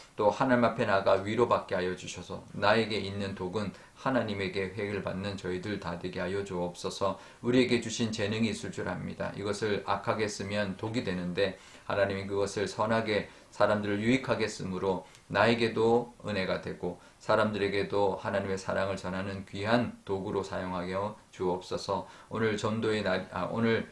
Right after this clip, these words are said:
하나님 우리 선교, 아, 사를 위한 기도의 날입니다. 선교사님들 하나님께서 함께하여 주셔서,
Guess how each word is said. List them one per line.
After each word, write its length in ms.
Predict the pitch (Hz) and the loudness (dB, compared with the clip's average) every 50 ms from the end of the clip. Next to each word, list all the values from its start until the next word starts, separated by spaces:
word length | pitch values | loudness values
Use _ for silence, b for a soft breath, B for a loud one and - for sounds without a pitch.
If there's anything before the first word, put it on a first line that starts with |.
| - - | -10 -6
하나님 480 | - 104 104 101 104 104 101 98 98 | -2 0 0 2 0 0 -2 -4 -4
우리 320 | 95 95 101 101 101 101 98 | -4 -4 -2 -2 -2 -2 -4
선교, 540 | - - 135 135 127 120 110 101 95 - - - - | -4 -2 -2 0 4 4 4 4 4 0 -6 -16 -10
아, 220 | - 90 92 87 85 | -6 -2 -2 -2 -2
사를 340 | - - 101 101 101 101 98 | -2 -2 -2 -2 0 -2 0
위한 240 | 95 92 92 95 | 0 -2 -2 -2
기도의 380 | - - 98 98 98 95 98 92 | -6 -6 -4 -2 0 0 0 0
날입니다. 640 | 92 87 92 107 113 110 101 95 90 92 98 98 98 | 0 -2 -2 -2 -2 -4 -4 -4 -2 -2 -2 -2 -2
선교사님들 880 | - - 123 113 113 110 113 104 107 107 107 107 113 127 131 123 120 B B B B | -4 -4 -2 -2 -2 -2 -2 -2 0 0 0 2 4 4 4 4 2 B B B B
하나님께서 540 | B - 120 113 107 110 107 - 110 - 117 | B 0 0 0 0 0 -2 -2 -2 -2 -2
함께하여 560 | 113 131 139 131 - 131 120 117 117 120 120 | -4 -2 -4 -2 4 6 6 6 6 4 2
주셔서, 520 | 117 101 90 - 92 87 - - 90 87 | 0 -4 -6 -6 -6 -4 -2 -4 -4 -4